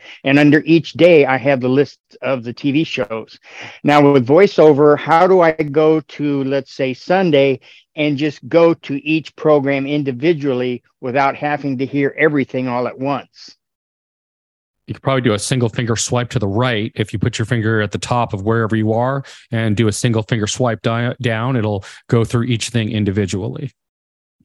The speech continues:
Speaker 1: Down, not across.
Speaker 2: You swipe to the right,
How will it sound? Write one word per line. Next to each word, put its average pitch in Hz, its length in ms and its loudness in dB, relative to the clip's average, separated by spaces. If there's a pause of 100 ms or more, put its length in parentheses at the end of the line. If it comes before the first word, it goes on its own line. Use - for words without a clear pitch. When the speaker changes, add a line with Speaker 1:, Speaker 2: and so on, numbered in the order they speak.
(500)
Speaker 1:
Down, 143 380 6
not 135 180 6
across. 123 680 -4 (1500)
Speaker 2:
You 139 480 4
swipe 143 460 0
to 135 100 2
the 117 80 2
right, 113 480 0